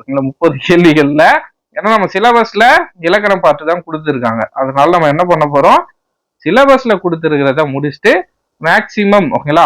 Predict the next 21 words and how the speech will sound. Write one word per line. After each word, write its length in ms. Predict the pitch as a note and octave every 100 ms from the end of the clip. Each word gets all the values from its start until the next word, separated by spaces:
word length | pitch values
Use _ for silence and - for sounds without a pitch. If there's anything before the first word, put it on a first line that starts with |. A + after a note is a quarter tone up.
| A#2
அதுல 280 | A2 C#3 E3
இருந்தே 280 | D#3+ D#3 B3 C#4+ -
கேள்விகள் 500 | F3+ F#3 E3 F3 D3+
நிறைய 180 | C3+ E3 E3
கேட்டுட்டு 320 | C#3 C3+ F#3 E4 B3+ E3+
பேலன்ஸ் 400 | E3+ B3 C4 A#3+
இருக்கிறத 320 | E3 C#3+ C3+ G#3+
நம்ம 200 | F#3 E3+
இயல்கள்ல 480 | D#3 D#3+ D#3 B2+
இருந்து 180 | A#2 C3+ D3
கேட்டுக்கலாம். 420 | B2 A#2 A2 G#2+
ஓகேங்களா? 300 | G#2+ A#2+ D#3 D3+ - _ -
அதுக்கு 220 | B2 D3+
நம்ம 260 | F#3+ F3 E3 A#3+ D#4 -
நார்மலா 480 | D#3 G3+ A#3 A3+ A3+
இருக்கிற 240 | A3 F#3+ G#3
இந்த 140 | E3+
விஷயத்தெல்லாம் 480 | E3 F3 D#3+ E3 F3+
படிக்க 220 | D3 E3+ D#3+
வேணாம்னு 300 | C#3+ D3 -
சொல்லல. 220 | B2+ C3+